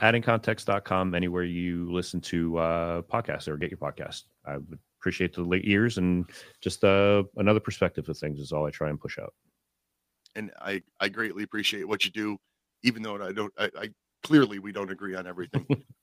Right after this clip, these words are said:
Speaker 2: But I appreciate that you put it out in a way that you can listen to, and it's not argumentative. Really sorry that I got argumentative with you at the beginning. I'm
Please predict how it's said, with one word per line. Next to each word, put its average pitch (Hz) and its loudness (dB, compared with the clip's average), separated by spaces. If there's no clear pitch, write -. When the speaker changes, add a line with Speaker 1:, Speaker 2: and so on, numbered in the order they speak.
Speaker 2:
But 127 4
I 110 -2
appreciate 120 4
that 107 0
you 107 -6
put 117 4
it 107 -6
out 95 -2
in 104 -6
a 104 -4
way 85 -6
that 95 -2
you 101 -4
can 92 -6
listen 90 -4
to, 87 -10
and 90 -8
it's 92 -10
not 117 -4
argumentative. 90 -4
Really 156 6
sorry 98 0
that 90 -6
I 92 -6
got 110 4
argumentative 90 -10
with 92 -6
you 92 -6
at - -10
the 87 -20
beginning. 92 -8
I'm 95 -8